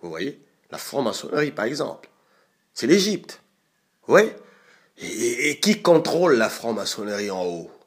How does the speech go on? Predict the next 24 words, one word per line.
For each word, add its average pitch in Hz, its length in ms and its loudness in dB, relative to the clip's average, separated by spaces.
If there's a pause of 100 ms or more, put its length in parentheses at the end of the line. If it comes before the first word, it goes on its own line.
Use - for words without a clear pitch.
(220)
Celui 110 220 -6
qu'on 104 140 -4
appelle 104 300 -2
l'architecte - 800 -6
de 104 120 -6
l'univers. 101 680 -4 (580)
Mais - 60 -8
c'est 165 120 2
l'antéchrist. 269 680 2 (360)
Donc - 120 -14
c'est 123 80 -4
Satan 180 320 2
en - 40 2
personne 196 460 2 (160)
qui 110 100 0
est 95 40 0
derrière. 90 440 -8 (800)
Vous 98 120 -6
voyez ? 90 500 -4 (520)
Et 139 60 0
c'est 143 280 0
quoi, 180 460 6
en 98 180 -2
gros, 92 500 -6